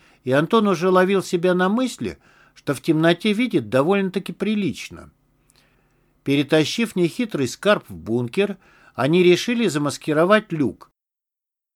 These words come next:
Завалили его и видимые части железобетонных блоков хворостом и зелеными ветками.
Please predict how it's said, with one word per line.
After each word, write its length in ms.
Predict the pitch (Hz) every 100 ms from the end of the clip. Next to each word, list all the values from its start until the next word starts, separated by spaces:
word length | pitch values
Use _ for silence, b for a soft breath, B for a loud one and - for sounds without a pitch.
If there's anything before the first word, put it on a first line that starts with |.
| _
Завалили 580 | 104 135 170 185 196 190
его 380 | 190 202 262
и 220 | 240 127 147
видимые 440 | 180 165 170 175
части 380 | - 226 220 156
железобетонных 960 | 135 160 165 151 147 156 180 175 170
блоков 400 | 160 254 262 107
хворостом 720 | - 170 202 165 135 - 135 120
и 60 |
зелеными 480 | 113 160 220 226 214
ветками. 680 | 175 113 90 - 87 85